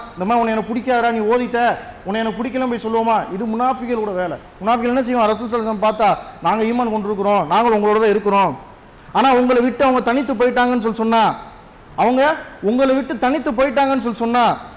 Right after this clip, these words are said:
உங்க மேல உள்ள ஆத்திரத்துல", அல்லாஹ் சொல்றான், "உங்க மேல உள்ள ஆத்திரத்துல அவங்க விரல் நுனிகளை கடித்து கொண்டு இருக்கிறார்கள்." அவங்க என்ன செய்றாங்க? உங்க மேல உள்ள ஒரு வ-, ஆத்திரத்துல அவங்க விரல் நுனிகளை என்ன செய்யறாங்க?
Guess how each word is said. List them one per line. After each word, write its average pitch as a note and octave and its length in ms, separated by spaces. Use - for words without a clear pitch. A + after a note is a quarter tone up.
உங்க B3 360
மேல C4 280
உள்ள B3 140
ஆத்திரத்துல", A#3+ 520
அல்லாஹ் A3+ 240
சொல்றான், G#3 260
"உங்க A#3 380
மேல C4+ 260
உள்ள A#3 240
ஆத்திரத்துல A3 580
அவங்க G3+ 260
விரல் A3 380
நுனிகளை A#3+ 340
கடித்து A3 280
கொண்டு G#3+ 180
இருக்கிறார்கள்." E3+ 640
அவங்க A3+ 180
என்ன C#4 160
செய்றாங்க? A#3+ 380
உங்க G#3+ 200
மேல C4+ 200
உள்ள C4 120
ஒரு A3+ 160
வ-, E3+ 180
ஆத்திரத்துல C4 460
அவங்க A#3+ 140
விரல் C4 280
நுனிகளை B3+ 300
என்ன C4+ 80
செய்யறாங்க? B3+ 340